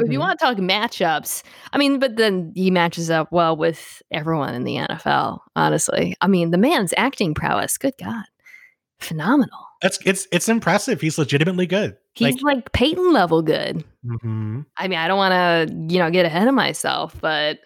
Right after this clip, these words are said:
Speaker 1: he's, he's an excellent actor. Um, I, e-, and I, I've joked about this on the internet, but I, I actually do think he's really good at selling play fakes.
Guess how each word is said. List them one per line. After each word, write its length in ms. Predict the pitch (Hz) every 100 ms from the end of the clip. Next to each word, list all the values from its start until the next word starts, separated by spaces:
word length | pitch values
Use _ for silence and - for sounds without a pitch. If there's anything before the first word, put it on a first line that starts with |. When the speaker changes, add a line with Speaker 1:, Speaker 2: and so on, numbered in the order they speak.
| _ _ _ _ -
Speaker 1:
he's, 260 | 254 339 -
he's 220 | - 254
an 100 | 214 -
excellent 540 | - 269 - - - 147
actor. 440 | 247 285 - - -
Um, 480 | 202 208 190 175 170
I, 180 | 208 285 -
e-, 160 | 302 -
and 260 | 254 262 - - - -
I, 200 | 226 339 -
I've 200 | 175 294
joked 300 | 208 226 -
about 280 | - 175 175
this 260 | 170 359
on 140 | 320 254
the 80 | 233
internet, 340 | 240 285 339
but 100 | 294
I, 120 | 311 -
I 240 | 226 311
actually 520 | - 359 415 - 453 294
do 280 | - 220
think 220 | 294 311 262
he's 240 | 262 202
really 320 | 175 190 190
good 200 | 180 185
at 140 | 180 -
selling 380 | 180 170 180
play 260 | 165 165 175
fakes. 580 | 170 170 165 - -